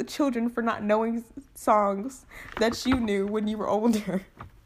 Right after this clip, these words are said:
<laughs> I mean, when you were younger, 'cause you were ex-, you were, that was your music. Let people listen to whatever they wanna listen to and move along.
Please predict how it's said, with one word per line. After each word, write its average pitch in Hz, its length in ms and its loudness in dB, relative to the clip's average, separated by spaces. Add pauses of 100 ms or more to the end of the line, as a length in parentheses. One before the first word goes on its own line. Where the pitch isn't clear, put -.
<laughs> - 480 -8
I 208 80 4
mean, 240 140 0
when 220 160 -2
you 247 100 2
were 262 100 0
younger, 180 420 -2
'cause 202 240 -6
you 233 100 2
were 220 200 -2
ex-, - 300 -12
you 208 140 -4
were, 226 320 -4
that 254 120 2
was 269 140 0
your 277 100 0
music. 285 580 0 (1400)
Let 311 200 4
people 330 240 2
listen 262 220 -2
to 247 60 -2
whatever 208 240 0
they 175 100 -2
wanna 160 180 -4
listen 151 280 -6
to - 220 -10 (300)
and 185 180 2
move 185 140 0
along. 143 420 -4